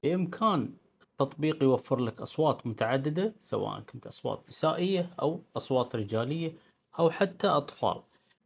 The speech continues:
حتى ما أطول عليكم، خلونا ندخل على التطبيق ونشوف عملي كيف الطريقة. وكان عندي هذا الفيديو حبيت أحط عليه عبارات محفزة وجبتها من الإنترنت باللغة الإنجليزية. بنروح على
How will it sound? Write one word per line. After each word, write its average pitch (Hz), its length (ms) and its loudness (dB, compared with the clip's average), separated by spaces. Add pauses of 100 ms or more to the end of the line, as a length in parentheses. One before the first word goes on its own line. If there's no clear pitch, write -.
حتى 220 260 4
ما 226 160 4
أطول 117 340 4
عليكم، 135 340 2
خلونا 180 420 2
ندخل 147 260 -2
على 123 60 0
التطبيق 139 500 -2
ونشوف 113 320 -2
عملي 123 440 -2 (100)
كيف - 220 2
الطريقة. - 440 -10 (180)
وكان 262 260 4
عندي 202 260 2
هذا 139 220 4
الفيديو 110 340 2
حبيت 175 400 0
أحط 175 240 -4
عليه 170 240 0
عبارات 131 560 0
محفزة - 540 -6 (440)
وجبتها 160 480 2
من 151 80 2
الإنترنت 143 760 2
باللغة 135 260 6
الإنجليزية. 98 720 -2 (540)
بنروح 208 300 6
على 131 320 6